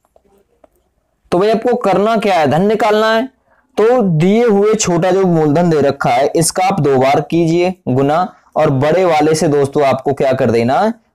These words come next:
बड़े वाले से केवल आपको इससे भाग कर देना है, और जब भाग करने के बाद में जो भी आएगा काट पीटा करके वो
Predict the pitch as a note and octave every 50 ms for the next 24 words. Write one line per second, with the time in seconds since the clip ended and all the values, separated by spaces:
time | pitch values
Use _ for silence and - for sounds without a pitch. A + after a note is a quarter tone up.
0 | - - A#2+ C3+ C#3 D#3 F3 F3+ F3 E3 D#3 D3+ D3+ D3 - F3 D#3 E3 - E3
1 | F3 F3+ F3+ F3+ D#3 C3 A#2+ A#2+ - - C#3+ D3+ D#3 D#3 - - - - - D#3+
2 | D3+ - - F3 E3+ D3+ A#2 B2 B2 B2+ C#3+ - - - C3 A2 A2 G#2 G#2 G#2
3 | G#2+ G#2+ G#2 G#2 - - - - - _ - - C3 D3 D#3 D#3 C#3 A#2+ A#2+ A#2
4 | B2 C3 C3 - D3+ D3 D#3 D#3+ D#3+ D3+ D#3+ D#3+ D#3+ D#3+ D#3+ E3 D#3+ C3+ C3 C#3
5 | C3+ C#3+ E3 F3 E3 E3 D#3+ E3 - E3 D#3+ D#3+ D#3+ E3+ E3+ E3+ F3+ F3 F#3+ G3
6 | G3 A3 G#3+ D3+ - - - - - - D#3 E3+